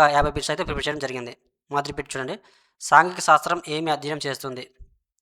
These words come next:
సాంఘిక శాస్త్రం ఏమి అధ్యయనం చేస్తుంది? కింద కామెంట్లో తెలియజేయండి. అంటే మీకు ఒకవేళ నేను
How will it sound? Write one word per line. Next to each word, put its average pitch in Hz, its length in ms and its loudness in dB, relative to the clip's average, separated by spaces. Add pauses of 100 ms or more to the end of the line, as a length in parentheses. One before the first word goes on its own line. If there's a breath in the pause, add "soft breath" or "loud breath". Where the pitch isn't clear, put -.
(880)
సాంఘిక 135 340 -2
శాస్త్రం 143 340 0 (160)
ఏమి 151 220 -4
అధ్యయనం 139 320 -4
చేస్తుంది? 131 400 -10 (1700)
కింద 156 140 -2 (200)
కామెంట్లో 147 360 6
తెలియజేయండి. 135 440 -4 (1300)
అంటే 160 180 -4
మీకు 147 180 2 (580 soft breath)
ఒకవేళ 151 240 2
నేను 160 160 2